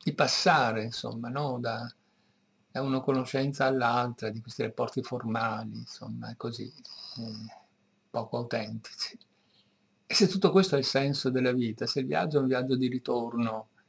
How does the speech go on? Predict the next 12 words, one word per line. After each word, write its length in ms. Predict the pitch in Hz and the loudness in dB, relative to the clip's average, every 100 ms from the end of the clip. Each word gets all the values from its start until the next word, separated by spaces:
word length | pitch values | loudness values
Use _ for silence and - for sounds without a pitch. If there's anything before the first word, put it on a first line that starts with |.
| _ _ _ _ - | _ _ _ _ -6
a 100 | 123 | 0
quello 200 | 156 135 | 4 4
che 140 | 131 | 2
crediamo 380 | 135 123 131 135 | 0 2 2 2
una 120 | 123 | 0
situazione 520 | 117 131 123 165 139 | 0 -2 -2 -4 -4
magari 320 | 113 117 123 | -4 -2 -2
fissa, 680 | 120 135 127 - - 117 123 - _ _ _ _ _ _ _ - | -2 -2 0 0 -2 -2 -4 -12 _ _ _ _ _ _ _ -6
mm, 100 | 110 123 - _ _ _ _ | -6 -6 -18 _ _ _ _
bella 720 | - 156 - 127 135 156 151 123 | -10 -10 -2 2 4 6 4 2
e 100 | 113 | 2
quindi 380 | 135 127 123 | 2 4 2